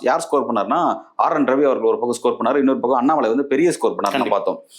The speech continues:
Speaker 1: இப்ப அது, அந்த இடத்த அவங்க தட்டிட்டு போயிட்டாங்க. So வந்து அவர் அந்த இடத்த மிஸ் பண்ணிட்டாரு. So இப்ப விஜய் வராரு அப்படின்னா,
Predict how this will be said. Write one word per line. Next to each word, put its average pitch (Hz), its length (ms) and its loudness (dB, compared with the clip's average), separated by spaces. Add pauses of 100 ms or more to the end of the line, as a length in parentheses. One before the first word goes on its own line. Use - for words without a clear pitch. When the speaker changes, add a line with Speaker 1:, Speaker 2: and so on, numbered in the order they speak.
Speaker 1:
இப்ப 143 160 -2
அது, 147 140 2
அந்த 156 140 2
இடத்த 165 160 0
அவங்க 151 280 0
தட்டிட்டு 127 220 -4
போயிட்டாங்க. - 300 -4
So - 160 0
வந்து 151 160 2
அவர் 147 180 2
அந்த 139 140 2
இடத்த 135 160 -2
மிஸ் 127 220 -2
பண்ணிட்டாரு. 92 260 -2 (120)
So - 340 -4
இப்ப 143 60 4
விஜய் 165 260 2
வராரு 165 240 2
அப்படின்னா, 120 420 -2